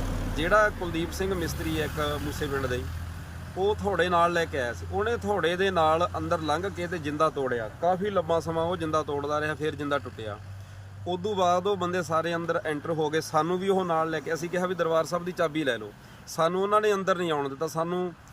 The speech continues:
ਮਤਲਬ ਬਾਗਲਾ ਪਾ ਕੇ ਖਿੱਚ ਖਿੱਚ ਕੇ ਨਾਲ, "ਨਹੀਂ ਬਾਬਾ ਜੀ ਆਓ, ਨਹੀਂ ਬਾਬਾ ਜੀ ਆਓ, ਤੁਸੀਂ ਆਓ ਜੀ, ਆਓ ਜੀ।"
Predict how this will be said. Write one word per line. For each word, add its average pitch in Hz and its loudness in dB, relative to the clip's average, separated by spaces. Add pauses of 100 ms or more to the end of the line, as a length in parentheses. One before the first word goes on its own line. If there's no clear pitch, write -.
(220)
ਮਤਲਬ 165 0
ਬਾਗਲਾ 156 2
ਪਾ 160 2
ਕੇ 151 -6
ਖਿੱਚ 175 -4
ਖਿੱਚ 202 -2
ਕੇ 202 2
ਨਾਲ, 165 4
"ਨਹੀਂ 160 0
ਬਾਬਾ 165 0
ਜੀ 156 -4
ਆਓ, 147 0
ਨਹੀਂ 156 0
ਬਾਬਾ 151 0
ਜੀ 147 -4
ਆਓ, 139 -2
ਤੁਸੀਂ 156 -4
ਆਓ 151 2
ਜੀ, 147 -4
ਆਓ 135 -2
ਜੀ।" 123 -12